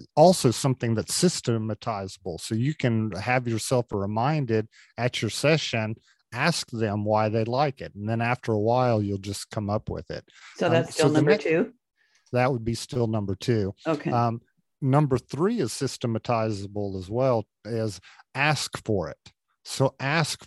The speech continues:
Speaker 1: for a testimonial,
Speaker 2: Mm.
Speaker 1: ask for a referral, uh, because one,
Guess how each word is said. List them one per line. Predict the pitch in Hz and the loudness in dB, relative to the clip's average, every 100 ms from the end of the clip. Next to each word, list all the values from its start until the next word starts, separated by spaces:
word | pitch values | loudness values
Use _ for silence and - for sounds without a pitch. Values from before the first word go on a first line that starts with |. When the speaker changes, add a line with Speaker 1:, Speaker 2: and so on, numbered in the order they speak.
| - | 2
Speaker 1:
for | 127 117 | 6 6
a | |
testimonial, | 98 - 110 - 110 101 92 90 87 - _ | 6 2 0 -2 -8 -6 -6 -6 -10 -12 _
Speaker 2:
Mm. | 131 | 0
Speaker 1:
ask | 139 147 135 - - | 4 4 2 -6 0
for | 113 104 98 | 2 4 2
a | 95 | -2
referral, | - 104 90 69 98 - - - _ | -4 -4 -4 -4 -10 -18 -20 -20 _
uh, | 107 107 104 | -6 -4 -2
because | 110 127 135 107 | -2 2 2 2
one, | 113 143 160 151 139 | 4 4 4 2 0